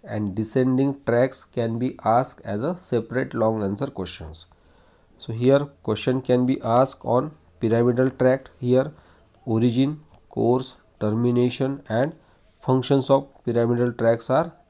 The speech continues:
important. Here upper motor neuron lesion can be asked as a part of this question also. Diagram of pyramidal tract is al-, uh, is also important.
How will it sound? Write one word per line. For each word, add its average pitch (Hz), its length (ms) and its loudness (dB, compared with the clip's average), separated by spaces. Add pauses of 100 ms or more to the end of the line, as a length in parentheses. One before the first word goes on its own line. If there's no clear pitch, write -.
important. 90 560 -6 (520)
Here 135 420 4 (400)
upper 127 360 2
motor 120 300 2
neuron 123 440 4
lesion 131 440 0 (100)
can 107 220 -2
be 113 200 -8
asked 120 420 -2 (260)
as 113 200 -2
a 151 120 0
part 113 420 2
of 113 140 0
this 147 180 -4
question 95 400 -8
also. 80 400 -12 (720)
Diagram 131 520 6
of 147 220 4 (120)
pyramidal 123 460 4
tract 120 400 0
is 120 120 -4
al-, 110 240 0 (240)
uh, 104 440 -4
is 120 160 -4
also 127 420 0
important. 101 600 -6